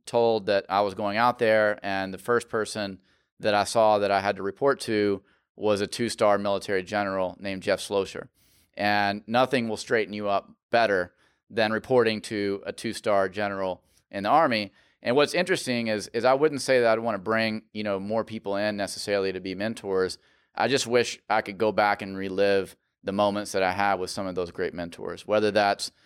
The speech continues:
Jeff Sloesher, who went on to lead U S forces in Afghanistan. Our paths ended up crossing again later in time, or folks at the U S Treasury Department,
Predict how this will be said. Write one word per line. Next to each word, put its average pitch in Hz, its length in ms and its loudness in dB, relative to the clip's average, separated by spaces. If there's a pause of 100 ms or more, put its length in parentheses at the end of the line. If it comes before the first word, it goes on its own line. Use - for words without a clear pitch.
(180)
Jeff 110 180 2
Sloesher, 120 640 4
who 104 360 2
went 110 180 0
on 110 160 4
to 98 80 -2
lead 101 260 0
U 104 140 2
S 95 100 0
forces 98 420 -4
in 92 80 -8
Afghanistan. 107 840 -2 (340)
Our 92 140 2
paths 104 440 -2
ended 98 240 -8
up 95 280 0 (100)
crossing 107 460 -2
again 98 320 -6
later 98 320 0
in 87 80 -8
time, 107 360 -4 (360)
or 107 480 4 (180)
folks 120 380 2
at 104 100 -4
the 101 80 -8
U 104 140 2
S 95 80 0
Treasury 101 340 -2
Department, 101 600 0